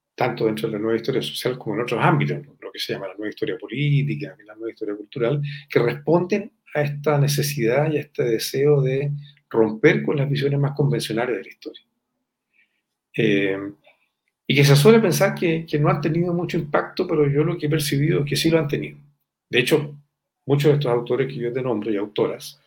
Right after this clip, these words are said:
eh, aparecen en los manuales de la enseñanza media.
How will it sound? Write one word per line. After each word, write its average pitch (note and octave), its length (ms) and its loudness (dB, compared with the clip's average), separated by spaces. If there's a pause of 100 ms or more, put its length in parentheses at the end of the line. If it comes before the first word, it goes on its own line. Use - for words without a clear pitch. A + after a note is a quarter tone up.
(480)
eh, G#2 120 -2
aparecen B2+ 420 4
en G3+ 80 0
los C3 100 2
manuales E3 640 -2
de D3 80 2
la C#3 100 0
enseñanza D3 400 -2
media. - 300 -4